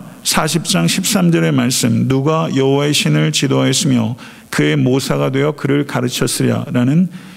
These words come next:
이사야서의 말씀을 사도 바울이 인용한 것입니다. 이 말씀을 인용하면서 사도 바울이 강조하는 것은 인간이 하나님의 모사가 될 수 없고,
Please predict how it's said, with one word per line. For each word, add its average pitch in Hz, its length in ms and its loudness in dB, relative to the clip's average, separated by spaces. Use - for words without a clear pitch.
이사야서의 160 760 0
말씀을 131 720 2
사도 160 340 0
바울이 139 520 2
인용한 156 440 2
것입니다. 117 460 0
이 170 140 4
말씀을 160 560 2
인용하면서 139 1000 2
사도 170 320 2
바울이 165 300 2
강조하는 135 540 2
것은 - 560 2
인간이 147 760 2
하나님의 165 760 2
모사가 143 880 0
될 135 180 2
수 131 200 0
없고, 113 520 -2